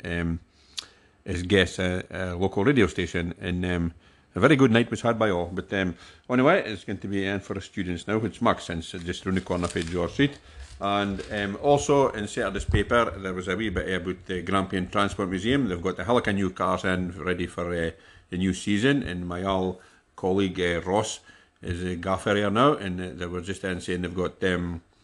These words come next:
some, uh, f-, uh, you know, fancy cars that are loaned to them for the, for the Queen's, uh, garage, uh, for, like, Ian's for nineteen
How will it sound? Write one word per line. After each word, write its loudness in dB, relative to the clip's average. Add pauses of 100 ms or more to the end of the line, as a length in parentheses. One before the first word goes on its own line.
(580)
some, 0 (120)
uh, -10
f-, -8 (360)
uh, -18 (460)
you -16
know, -6 (640)
fancy -2
cars 2
that -2
are -4
loaned 4
to -4
them 2
for -2
the, 2 (360)
for -10
the -4
Queen's, 4
uh, -2
garage, 2 (100)
uh, -4
for, -6
like, -4
Ian's -2
for -2
nineteen -2